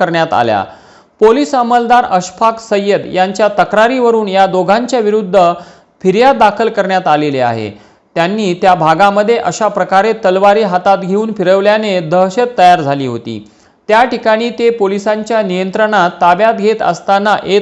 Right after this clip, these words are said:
नव्हते, त्यावेळी त्यांना योग्य तो पोलिसी खाक्या दाखवून अटक करण्यात आली. याबद्दल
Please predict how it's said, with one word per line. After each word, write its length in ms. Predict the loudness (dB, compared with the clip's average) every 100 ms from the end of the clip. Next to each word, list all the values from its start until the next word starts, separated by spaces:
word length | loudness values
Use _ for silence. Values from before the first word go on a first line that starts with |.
| 0
नव्हते, 480 | -2 -2 -2 -4 -2
त्यावेळी 340 | 2 4 4 2
त्यांना 440 | 0 -2 0 -2 -2
योग्य 360 | -4 -4 0 -2
तो 200 | 2 0
पोलिसी 480 | 0 -2 -2 -6 -4
खाक्या 280 | -2 0 0
दाखवून 420 | 2 0 0 -6
अटक 360 | -4 -4 -4 -2
करण्यात 380 | -2 -2 -2 0
आली. 300 | -2 -4 -10 -14 -20 -20 -20 -2
याबद्दल 640 | 4 4 2 0 0 0